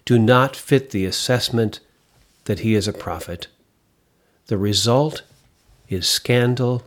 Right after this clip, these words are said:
and fear. It's interesting that we find Paul describing a similar situation. "A thorn in the flesh was given to me, an angel of Satan, to beat me,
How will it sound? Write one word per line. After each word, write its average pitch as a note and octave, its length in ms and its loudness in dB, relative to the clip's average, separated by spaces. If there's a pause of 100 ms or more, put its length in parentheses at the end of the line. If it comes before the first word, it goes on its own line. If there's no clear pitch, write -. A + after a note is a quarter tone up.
(160)
and A2 160 -2
fear. D#2+ 560 -10 (1700)
It's D#3+ 160 4
interesting G#3 420 4
that B2 140 2
we B2 120 4
find B2+ 520 4
Paul D#3 400 6
describing B2+ 800 2
a A#2+ 80 0
similar D#3 560 4
situation. C#3 800 -2 (1200)
"A G#2+ 80 -2
thorn B2 380 6
in C3+ 80 6
the C#3+ 80 8
flesh E3+ 440 4
was A#2 140 2
given G2 320 0
to G2 100 -4
me, G#2 140 0
an G#2 80 2
angel C3 420 6
of G2+ 80 -4
Satan, D#3+ 520 -2 (500)
to A#2+ 140 -2
beat E3+ 340 2
me, F#2 220 -6